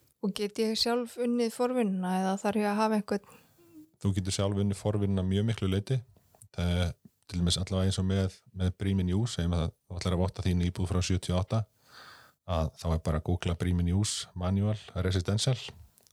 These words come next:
Speaker 2: ná sér í þessar fjögur hundruð rúmu síður og byrja bara að lesa og, og sjá hvar þín fasteign tikkar í box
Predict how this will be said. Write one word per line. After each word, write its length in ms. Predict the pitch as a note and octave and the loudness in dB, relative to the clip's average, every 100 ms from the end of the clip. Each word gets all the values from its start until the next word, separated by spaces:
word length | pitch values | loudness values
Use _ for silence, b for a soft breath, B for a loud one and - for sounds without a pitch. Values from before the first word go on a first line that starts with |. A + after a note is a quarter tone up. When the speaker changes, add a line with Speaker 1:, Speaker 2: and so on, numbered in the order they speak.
| F2 | -6
Speaker 2:
ná 140 | E2+ F2+ | -2 0
sér 200 | - F2+ | 2 2
í 40 | E2 | 2
þessar 200 | E2+ - | -2 0
fjögur 260 | F#2 F#2+ | 2 2
hundruð 220 | F2+ F2+ G2 | 0 0 2
rúmu 160 | F#2 | 2
síður 300 | G#2 G#2+ B2 - B B B B B B B B - | 0 0 0 -4 B B B B B B B B -6
og 300 | F2 F2 - | 0 0 0
byrja 240 | F2 F2 F2 | -2 0 0
bara 240 | G2 G#2 | 0 0
að 140 | G#2 F#2 F#2 | 0 -2 0
lesa 320 | A#2 - D3+ | 2 0 0
og, 200 | F#2+ D2 - | 0 -2 -6
og 280 | G#2+ F2+ F2 - | -2 0 0 -2
sjá 180 | G2+ G2 - | 2 2 0
hvar 240 | G#2 G2 - | 0 0 0
þín 340 | G#2 G#2+ G#2+ G2 - | 0 0 0 -6 -6
fasteign 560 | G#2+ A2 - B2+ B2+ - - | -2 0 0 -2 -2 -8 -2
tikkar 320 | A2 - G#2 | -2 0 -2
í 80 | F#2+ | 0
box 400 | A2+ C3+ - | 0 0 -2